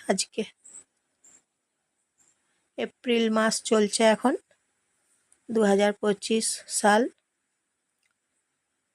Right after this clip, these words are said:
কি সুন্দর দেখুন, ঠাকুরের আশ্রম এই বছরে বানানো হয়েছে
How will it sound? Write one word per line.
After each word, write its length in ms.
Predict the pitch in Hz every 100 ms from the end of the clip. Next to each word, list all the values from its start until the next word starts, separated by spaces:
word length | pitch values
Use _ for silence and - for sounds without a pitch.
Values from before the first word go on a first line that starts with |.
| _ _ _ _ _ _ _ _ _
কি 120 | _ 262
সুন্দর 580 | - 233 226 226 240 262 262
দেখুন, 360 | 220 196 214 202 202 - _ _ _ _ _ _ _ _ _ _ - _ _ _
ঠাকুরের 400 | - 208 214 208
আশ্রম 460 | 208 190 - 214 226
এই 120 | 214
বছরে 380 | 202 196 - 220 262
বানানো 440 | 220 196 190 190
হয়েছে 420 | 185 196 190 -